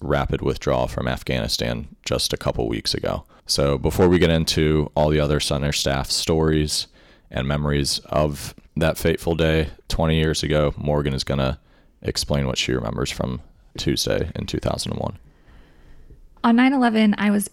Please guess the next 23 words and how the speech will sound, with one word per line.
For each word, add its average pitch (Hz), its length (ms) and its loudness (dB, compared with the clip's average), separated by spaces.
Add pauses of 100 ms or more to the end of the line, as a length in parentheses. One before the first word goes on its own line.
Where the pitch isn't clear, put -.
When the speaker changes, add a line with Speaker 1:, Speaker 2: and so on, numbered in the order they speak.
Speaker 2:
eight, - 500 0
and 196 240 4
I 190 80 0
had 196 160 2
started 202 320 2
a 190 40 4
new 190 140 6
school 190 320 -2
that 175 180 -2
year, 175 220 -4
and 175 160 -2
I 185 140 0 (420)
didn't 175 260 -2
like 180 280 -4
it, 180 120 -2
and 175 140 0
I 180 80 -2
was 180 140 -6
arguing 196 360 2
with 190 140 0
my 185 100 0
mom 185 380 2
about 190 420 -4